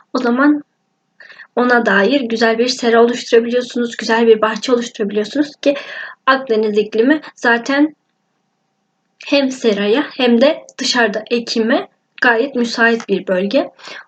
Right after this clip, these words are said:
O yüzden sera ya da direkt ekim alanı da oluşturabilirsiniz. Gayet güzel olur, gayet de kullanışlı olur bence. Ki bence her bölge için, yani Akdeniz için belki geçerli değil kış bahçesi ama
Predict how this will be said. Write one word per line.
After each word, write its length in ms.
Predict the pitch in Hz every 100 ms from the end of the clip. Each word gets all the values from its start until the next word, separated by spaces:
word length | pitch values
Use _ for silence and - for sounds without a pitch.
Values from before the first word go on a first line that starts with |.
| -
O 100 | 262
yüzden 360 | 226 233 277 302 - _ _ _ _ -
sera 340 | - 269 233
ya 280 | 247 247 233
da 300 | 240 262 226
direkt 320 | 247 262 233
ekim 280 | 247 - 247
alanı 300 | 208 220 262
da 100 | 254
oluşturabilirsiniz. 1120 | 226 226 - 247 240 226 220 226 - 208 285 - - - - -
Gayet 400 | 247 226 226 -
güzel 260 | 220 220
olur, 220 | 190 226 247
gayet 320 | 226 208 -
de 80 | 254
kullanışlı 560 | 233 202 202 220 -
olur 240 | 196 202 214
bence. 380 | 214 202 202 190 - _ _ - - - - - - - -
Ki 280 | 302 302 285
bence 500 | 269 277 262 285 320
her 460 | - 285 311 294 -
bölge 320 | 226 220 208
için, 520 | 220 226 - 277 302 - -
yani 140 | 220
Akdeniz 500 | 233 240 240 233 226
için 180 | - 247
belki 300 | 233 233 240
geçerli 460 | 233 214 240 233 247
değil 200 | 247 226
kış 260 | 226 -
bahçesi 400 | 208 208 214 - -
ama 280 | 254 262